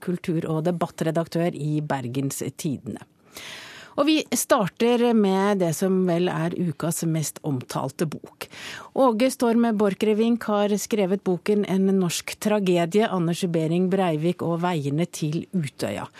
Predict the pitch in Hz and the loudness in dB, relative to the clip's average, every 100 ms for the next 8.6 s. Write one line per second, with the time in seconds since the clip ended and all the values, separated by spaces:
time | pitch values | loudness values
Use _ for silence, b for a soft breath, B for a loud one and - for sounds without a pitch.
0 | B B B B 226 233 240 240 233 240 | B B B B 0 2 4 2 2 2
1 | 175 190 208 202 226 220 190 208 214 208 | 2 2 2 0 0 0 2 2 2 2
2 | 208 190 240 233 185 190 - - 151 143 | 2 2 4 4 4 0 -2 -4 -4 -2
3 | - 170 - 180 160 160 165 160 160 175 | -2 -4 0 0 0 0 0 0 2 2
4 | 185 160 160 185 180 - 170 180 190 160 | 2 2 0 0 0 0 0 0 0 0
5 | 160 170 - 156 170 151 147 165 156 156 | 0 0 0 -2 -2 -2 -2 -2 -2 -2
6 | 143 151 170 - 165 170 - - 160 - | -2 -2 -4 -4 -4 -4 -6 -4 -6 -2
7 | 170 170 175 160 - - 190 175 147 147 | 0 2 0 0 -4 0 0 0 -2 -2
8 | 156 160 147 143 165 175 | -2 -4 -4 -4 -2 -2